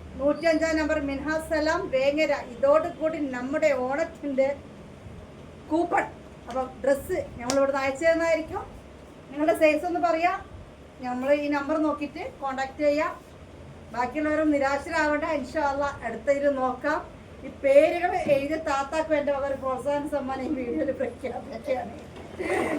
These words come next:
കാരണം ഇത് എഴുതി ഉണ്ടാക്കാന്ന് വെച്ചാൽ ചില്ലറ പണിയല്ല. അപ്പൊ മൊത്തം സമ്മാനം പോയി. അപ്പൊ വീഡിയോ വൈൻഡ് അപ്പ് ചെയ്യാണ്. പോട്ടെ, ഇനിയും ഉണ്ടാവും ഇതേപോലെയൊക്കെ പ്രോത്സാഹനം തരിക. സ-, ആ, എടുത്ത് വെച്ചോ, കുഴപ്പമില്ല.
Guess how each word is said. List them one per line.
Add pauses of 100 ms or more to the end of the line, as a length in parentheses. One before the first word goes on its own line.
(100)
കാരണം
ഇത്
എഴുതി
ഉണ്ടാക്കാന്ന്
വെച്ചാൽ
ചില്ലറ (160)
പണിയല്ല. (2250)
അപ്പൊ (120)
മൊത്തം (240)
സമ്മാനം
പോയി.
അപ്പൊ (140)
വീഡിയോ (100)
വൈൻഡ്
അപ്പ്
ചെയ്യാണ്. (1120)
പോട്ടെ, (1000)
ഇനിയും
ഉണ്ടാവും
ഇതേപോലെയൊക്കെ (460)
പ്രോത്സാഹനം
തരിക. (180)
സ-,
ആ, (180)
എടുത്ത്
വെച്ചോ,
കുഴപ്പമില്ല.